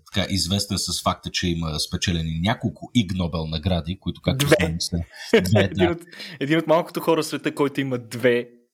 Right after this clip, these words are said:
Speaker 2: Иг
Speaker 1: Мгм.
Speaker 2: Нобелови награди.
Speaker 1: А, които се дават за, е, изключително странни изследвания, които на пръв поглед може би нямат някаква практическа полза или принос към науката, но всъщност, като се задълбае човек,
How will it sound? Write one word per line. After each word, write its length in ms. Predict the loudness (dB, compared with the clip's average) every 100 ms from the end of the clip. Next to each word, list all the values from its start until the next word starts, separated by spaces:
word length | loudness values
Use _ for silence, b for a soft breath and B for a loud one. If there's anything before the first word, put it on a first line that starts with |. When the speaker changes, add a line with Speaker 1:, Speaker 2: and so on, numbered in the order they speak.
| _
Speaker 2:
Иг 120 | 2 4
Speaker 1:
Мгм. 100 | 4
Speaker 2:
Нобелови 380 | 2 0 0
награди. 460 | -2 0 0 0 -4 B B
Speaker 1:
А, 180 | 4 4
които 240 | 0 -2
се 140 | -4 0
дават 320 | 2 2 -2
за, 540 | -4 0 2 2 0 -2
е, 60 | -2
изключително 720 | -2 -4 -4 -4 -2 0 0
странни 520 | 0 0 0 -2 -4
изследвания, 760 | -2 -2 0 -2 -2 -2 -2
които 300 | 0 -2 0
на 100 | -2
пръв 200 | 0 0
поглед 300 | 2 0 0
може 180 | -2 -2
би 60 | 0
нямат 260 | 0 0
някаква 280 | -4 -4 -6
практическа 560 | -6 -8 -6 -4 -4 -4
полза 300 | -2 -2 -2
или 160 | -4
принос 280 | -4 -4 -4
към 140 | -2 0
науката, 340 | 0 -2 -2
но 100 | -2
всъщност, 460 | 0 -2 -2 -4 -4
като 120 | -4
се 80 | -2
задълбае 500 | -2 -2 -2 -2 -4
човек, 280 | -4 -4